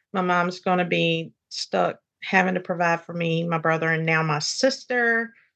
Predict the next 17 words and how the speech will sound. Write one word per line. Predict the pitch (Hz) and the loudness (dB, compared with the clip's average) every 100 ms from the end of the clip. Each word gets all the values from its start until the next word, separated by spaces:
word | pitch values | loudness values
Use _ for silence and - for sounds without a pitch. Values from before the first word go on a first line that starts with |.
| _ _ _ _ _ _ | _ _ _ _ _ _
And | 190 180 175 170 170 165 160 - _ _ _ _ | -2 0 0 -2 -4 -8 -10 -18 _ _ _ _
I | 175 | 0
didn't | 208 190 170 | 0 0 -2
wanna | 165 160 160 _ _ _ _ _ _ _ _ _ - - | -2 -2 -4 _ _ _ _ _ _ _ _ _ -20 -4
put | 226 | 0
my | 170 | 0
mom | 160 156 156 | 0 2 2
back | 160 156 - | 2 -2 -2
through | 170 160 | -6 -2
that. | 156 156 180 - _ _ _ _ | 2 2 0 -10 _ _ _ _
And | 160 160 156 147 | 2 2 2 0
I | 151 | 0
didn't | 160 160 165 | 2 2 2
wanna | 165 160 160 | 2 2 2
take | 156 160 | 0 -4
my | 151 | -4
dad | 147 147 156 160 | -2 0 0 -2